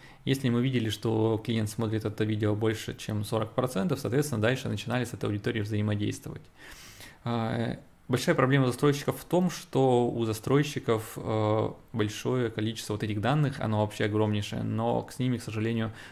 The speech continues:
люди мало умеют работать. Это та проблема, которая имеет место быть. Поэтому здесь, э, наша задача была не только эту ра-, аудиторию собрать, потому что собрать её очень легко, но дальше, м,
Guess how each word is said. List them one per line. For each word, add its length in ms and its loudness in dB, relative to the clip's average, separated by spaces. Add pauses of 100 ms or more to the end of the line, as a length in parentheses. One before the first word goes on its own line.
(160)
люди 220 -4
мало 280 2
умеют 300 2
работать. 440 -2 (280)
Это 120 0
та 140 2
проблема, 400 2
которая 320 0
имеет 260 0
место 240 -4
быть. 240 -8 (380)
Поэтому 800 2 (140)
здесь, 560 0
э, 320 -2
наша 280 0
задача 320 0
была 440 2 (100)
не 160 -2
только 420 0 (180)
эту 200 -2
ра-, 120 0 (100)
аудиторию 400 0
собрать, 360 0
потому 160 -12
что 100 -14
собрать 320 0
её 80 4
очень 220 -2
легко, 360 -4 (300)
но 260 2
дальше, 520 2 (100)
м, 580 -2